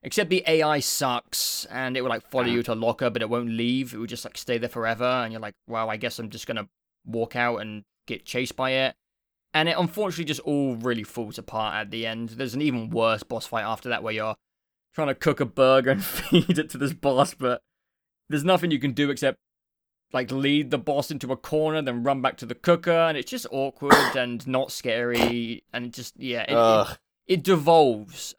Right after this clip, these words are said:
Speaker 1: uh, which is really unfortunate because the first half where you're in this city block doing your day job of making burgers and getting invaded by a scary cow,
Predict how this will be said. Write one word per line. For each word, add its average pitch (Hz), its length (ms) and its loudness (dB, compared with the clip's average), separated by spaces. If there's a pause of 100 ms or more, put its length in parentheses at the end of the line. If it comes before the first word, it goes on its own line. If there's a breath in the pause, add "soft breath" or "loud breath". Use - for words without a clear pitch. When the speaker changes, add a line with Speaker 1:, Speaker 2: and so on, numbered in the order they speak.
Speaker 1:
uh, 110 220 -6
which 131 120 -4
is 180 60 -4
really 233 140 4
unfortunate 175 540 0
because 123 180 -10
the - 80 -10
first 143 300 0
half 135 240 0
where 127 80 -2
you're 127 80 -2
in 127 180 -6
this 123 160 -4
city 135 200 -4
block 127 420 2 (340)
doing 139 300 0
your 127 160 2
day 131 340 2
job 127 300 0
of 110 80 0
making 120 360 -4
burgers 127 540 0
and 113 260 -6
getting 120 200 -4
invaded 120 420 -2
by 113 160 -2
a 117 60 -6
scary 120 340 -2
cow, 135 380 0